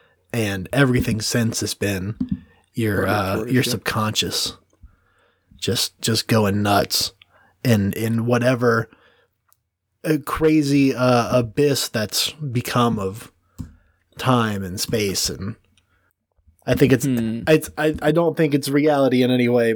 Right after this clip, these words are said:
Speaker 1: by, by any stretch of the means, but I thought it was a fun concept that we talked about for a minute.
Speaker 2: Yeah, I'd be pretty pissed if all those idiots were right,
Speaker 1: Yeah.
Speaker 2: though, that believed in that shit. I would like if time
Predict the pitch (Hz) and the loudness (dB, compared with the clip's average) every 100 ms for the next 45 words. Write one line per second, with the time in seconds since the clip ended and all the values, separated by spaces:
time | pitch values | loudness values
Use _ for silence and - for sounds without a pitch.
0 | 147 - 139 135 135 139 135 151 170 147 | -2 -4 0 2 2 2 2 4 2 2
1 | 139 123 123 120 123 123 113 - - 139 | 2 0 0 0 2 0 -2 -12 -10 -2
2 | 131 - 165 139 127 117 - 110 110 110 | -2 2 0 2 0 -2 0 0 0 -4
3 | 104 - 104 92 85 101 98 - 98 - | -4 -4 -4 -4 -4 -2 -4 -2 -2 -2
4 | - 95 95 60 - - - - _ _ | -2 -2 -2 -6 -8 -12 -16 -18 _ _
5 | 101 - - _ - - - - - _ | -12 -12 -16 _ -10 -8 -8 -8 -14 _
6 | - - - - - 180 175 170 165 - | -2 -2 -6 -14 -2 2 4 4 0 -4
7 | - 165 160 147 143 123 - 113 113 107 | 0 2 2 0 0 -2 0 -2 -2 -6
8 | 90 95 92 92 92 78 62 - - 65 | -4 -4 -4 -6 -6 -8 -10 -14 -14 -10
9 | 67 - 101 92 - 139 - - - - | -12 -8 -4 -4 -4 -10 -12 -8 -4 -4
10 | - 65 65 73 50 - - - - - | -4 -6 -6 -8 -8 -8 -10 -10 -16 -20
11 | _ _ _ _ _ - _ _ _ _ | _ _ _ _ _ -20 _ _ _ _
12 | - - 135 139 135 143 226 107 - 123 | -14 -2 0 2 4 4 2 -2 -2 0
13 | 113 | 0